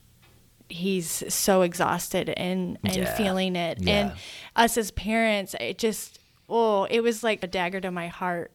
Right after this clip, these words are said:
Speaker 1: a little bit. I just don't want that for my kids. I,
Speaker 2: Mm-hmm.
Speaker 1: I want us to be, to do better, to be better for them.
Speaker 2: And granted, we could have every weekend turn out like that if we weren't careful.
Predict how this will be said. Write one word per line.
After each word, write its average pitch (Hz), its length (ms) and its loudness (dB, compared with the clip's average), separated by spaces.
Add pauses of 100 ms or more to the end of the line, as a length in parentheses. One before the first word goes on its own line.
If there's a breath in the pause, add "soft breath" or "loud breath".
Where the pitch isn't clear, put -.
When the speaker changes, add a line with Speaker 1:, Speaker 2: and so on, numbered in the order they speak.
Speaker 1:
a 190 120 -2
little 190 260 -2
bit. 175 340 -4
I 208 140 -4
just 220 380 -2
don't 220 200 6
want 190 180 2
that 185 180 0
for 180 100 -4
my 170 140 -4
kids. 160 340 -6
I, 180 220 0
Speaker 2:
Mm-hmm. 85 500 -2
Speaker 1:
I 202 100 4
want 202 240 2
us 196 200 -2
to 208 120 -2
be, 185 540 -2 (220)
to 220 100 4
do 220 160 4
better, 175 540 -2
to 202 180 -2
be 196 160 0
better 170 360 -2
for 180 200 -6
them. 160 400 -8
Speaker 2:
And 117 160 2
granted, 123 560 4
we 110 260 2
could 151 240 6
have 117 220 4
every 98 340 2
weekend 107 480 2
turn 101 220 0
out 95 180 0
like 101 200 -2
that 101 340 0 (400)
if 98 240 0
we 92 80 2
weren't 85 240 -2
careful. 95 500 -2